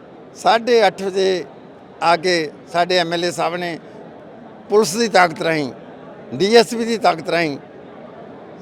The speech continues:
ਸਾਰਿਆਂ ਨੂੰ ਧੱਕੇ ਮਾਰ ਕੇ ਬਾਹਰ ਕੱਢਿਆ ਗਿਆ। ਸਿਰਫ ਆਪਣੇ ਬੰਦੇ ਇੱਕ ਸਿੰਗਲ ਗੇਟ ਖੋਲ੍ਹ ਕੇ ਅੰਦਰ ਵੜ ਕੇ ਫਾਈਲਾਂ ਜਮ੍ਹਾਂ ਕਰਵਾਈਆਂ। ਇੱਕ ਵੀ ਫਾਈਲ ਹੁਣ ਤੱਕ ਸਾਡੀ ਫਾਈਲ ਅੰਦਰ ਨਹੀਂ ਗਈ,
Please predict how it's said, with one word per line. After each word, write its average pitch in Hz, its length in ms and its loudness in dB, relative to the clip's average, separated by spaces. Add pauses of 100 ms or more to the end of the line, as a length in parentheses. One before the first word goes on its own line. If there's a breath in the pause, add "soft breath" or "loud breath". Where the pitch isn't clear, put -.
(140)
ਸਾਰਿਆਂ 180 280 4
ਨੂੰ 208 100 -2
ਧੱਕੇ - 220 -2
ਮਾਰ 175 200 4
ਕੇ 170 80 -2
ਬਾਹਰ 156 200 2
ਕੱਢਿਆ 170 280 0
ਗਿਆ। 170 280 0 (520)
ਸਿਰਫ 220 220 8 (180)
ਆਪਣੇ 226 340 0
ਬੰਦੇ 196 360 2 (200)
ਇੱਕ 190 180 -8
ਸਿੰਗਲ 220 400 2
ਗੇਟ 190 200 2
ਖੋਲ੍ਹ 175 200 -6
ਕੇ 196 80 0
ਅੰਦਰ 185 200 -4
ਵੜ 156 220 0
ਕੇ 175 120 -2
ਫਾਈਲਾਂ 160 280 -2
ਜਮ੍ਹਾਂ 156 220 -8
ਕਰਵਾਈਆਂ। 160 400 -8 (680)
ਇੱਕ 277 260 -6
ਵੀ 294 200 2
ਫਾਈਲ 208 360 4 (1400)
ਹੁਣ 220 160 4
ਤੱਕ 214 320 2 (580)
ਸਾਡੀ 185 340 2
ਫਾਈਲ 175 300 2
ਅੰਦਰ 180 200 -4
ਨਹੀਂ 170 180 -4
ਗਈ, 156 200 -4